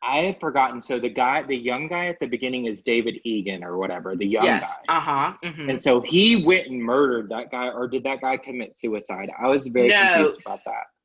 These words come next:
Speaker 2: The guy killed David Egan because he killed the daughter the year before, like, being drunk
Speaker 1: Okay.
Speaker 2: or whatever. And so I think he was coming back from cleaning up, finishing up his work, and then he got hit. But you know what? Here's the thing. No one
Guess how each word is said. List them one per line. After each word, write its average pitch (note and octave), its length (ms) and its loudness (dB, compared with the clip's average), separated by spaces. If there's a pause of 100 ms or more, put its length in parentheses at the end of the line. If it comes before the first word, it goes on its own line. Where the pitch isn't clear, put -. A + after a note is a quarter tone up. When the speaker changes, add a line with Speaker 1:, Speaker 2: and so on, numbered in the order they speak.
Speaker 2:
The G#3 180 0
guy F#3+ 720 4 (340)
killed G#3+ 640 0 (140)
David D#3 420 0
Egan C3+ 520 -4
because C#3 420 -8
he E3+ 220 -14
killed D3 500 -6
the C#3+ 120 -2
daughter C3+ 440 -2
the C3 120 -6
year B2+ 280 -10
before, B2+ 640 -6 (160)
like, C3 280 -10
being C3 200 -8
drunk F#3 300 -2
Speaker 1:
Okay. - 100 2
Speaker 2:
or F3 40 0
whatever. B2+ 500 -4 (340)
And E3+ 120 -8
so F3+ 80 4
I E3+ 60 4
think E3 180 -8
he G#3+ 180 -6
was G3+ 160 -4
coming D#3+ 300 -6
back C#3 360 -2
from C#3+ 180 -8
cleaning C#3+ 460 -6 (120)
up, C#3 180 -4 (140)
finishing D3 360 -6
up C3+ 140 -6 (100)
his G#3+ 240 -8
work, C3 440 -6
and C#3+ 120 -6
then C#3+ 140 -6
he F#3+ 200 -10
got D#3 300 -4
hit. - 240 -12 (300)
But G3 160 -6
you A#3 60 -2
know G3 100 2
what? F#3+ 160 2
Here's A3 220 -2
the G#3+ 80 -4
thing. E3 360 -2 (220)
No G#3+ 160 2
one D#4 200 0